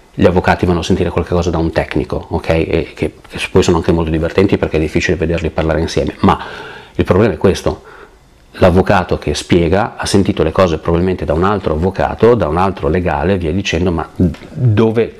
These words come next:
ve le hanno raccontate queste cose qua? Possiamo anche fare una legge per cui il cavallo deve avere la proboscide, ma alla fine se non ce l'ha non è colpa del cavallo, e una cosa che c'è una proboscide è un elefante, e se tu fai una legge per gli elefanti e la applichi ai cavalli o viceversa,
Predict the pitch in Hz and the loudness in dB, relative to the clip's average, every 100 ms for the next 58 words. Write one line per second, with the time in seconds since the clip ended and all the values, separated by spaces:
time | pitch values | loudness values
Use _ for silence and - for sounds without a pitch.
0 | 101 - 110 95 95 92 92 87 - 85 | -10 -8 -4 0 2 2 0 -2 -2 -2
1 | 85 - - 78 78 - 85 - 107 113 | -2 -4 -4 -2 -2 -2 -4 -2 2 2
2 | 113 110 120 110 92 110 82 87 82 - | 2 0 2 2 2 -2 -2 -2 -2 0
3 | 90 85 - - - - _ - - - | 2 2 0 -16 -20 -20 _ -20 -2 -2
4 | - - 92 92 87 90 85 90 85 87 | 0 2 4 4 2 -2 -2 -2 -2 0
5 | 90 85 78 90 80 - - 87 92 92 | 0 0 0 -2 -4 -6 -2 0 0 -2
6 | 92 - - 98 92 98 104 85 80 - | -4 -8 -8 0 2 4 2 0 -4 -10
7 | - - - - 90 87 82 208 82 73 | -14 -14 -14 0 4 4 2 0 0 -2
8 | - 87 92 - - 80 78 113 80 87 | -2 2 4 2 0 -2 2 2 2 0
9 | 101 - 87 82 - 85 78 92 78 110 | -2 -2 -2 0 0 0 0 0 2 0
10 | 87 73 95 - - - 73 104 90 80 | 0 -2 -2 0 0 0 0 0 0 0
11 | - 95 - 95 - 82 80 85 76 - | -4 -4 -4 -2 0 0 0 -2 -4 -2
12 | 85 85 - 92 - 82 - - 85 85 | -2 0 0 0 0 -2 -2 -2 0 0
13 | 87 80 80 - 117 73 - 90 | 0 0 -4 0 -2 -2 -2 -2